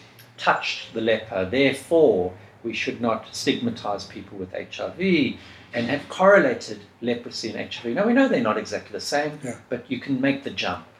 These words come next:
Speaker 1: So what I'm fascinated with is the very people who can make the jump from leprosy to H I V did not like my jump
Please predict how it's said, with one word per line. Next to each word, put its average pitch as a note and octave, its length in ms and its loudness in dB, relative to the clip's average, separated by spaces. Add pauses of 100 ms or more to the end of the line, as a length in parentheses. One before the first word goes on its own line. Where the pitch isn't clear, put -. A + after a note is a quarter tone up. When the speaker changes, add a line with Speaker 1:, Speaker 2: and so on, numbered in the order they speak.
(1300)
Speaker 1:
So - 200 -2
what E3 120 4
I'm E3+ 160 2
fascinated A#3 680 0
with G#2 220 -12
is - 120 -18 (220)
the A#2+ 60 -14
very G#3+ 260 4
people F#3 240 -8
who B2+ 60 -4
can A#2 160 -8
make A2+ 200 -4
the - 60 -12
jump G2+ 320 -10
from G2+ 140 -12
leprosy G#2+ 400 -10
to - 220 -12
H G#2 220 -8
I F#2+ 60 -10
V A2+ 440 -2 (220)
did A#2+ 140 -10
not D3 220 -2
like B2+ 280 0
my A#2 280 0
jump F#2 400 -6